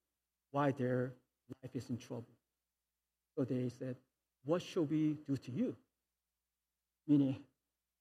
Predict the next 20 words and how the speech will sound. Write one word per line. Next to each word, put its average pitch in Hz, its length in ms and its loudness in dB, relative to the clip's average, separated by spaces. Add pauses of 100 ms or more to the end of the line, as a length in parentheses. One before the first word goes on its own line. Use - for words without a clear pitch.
(300)
how 247 80 -8
do, - 200 -16
how 226 60 -8
do 233 60 -6
we 208 120 -4
get 123 280 0
rid 151 140 -2
of 143 140 -6
you 113 160 -8
and 107 160 -12 (100)
fix - 200 -12
this - 200 -14 (140)
problem? 220 260 -20 (1000)
That's 127 140 -16
what 127 120 0
they're 117 140 -6
saying. 139 340 -6 (1400)
This 147 140 -2
is 196 140 -2
when 156 360 6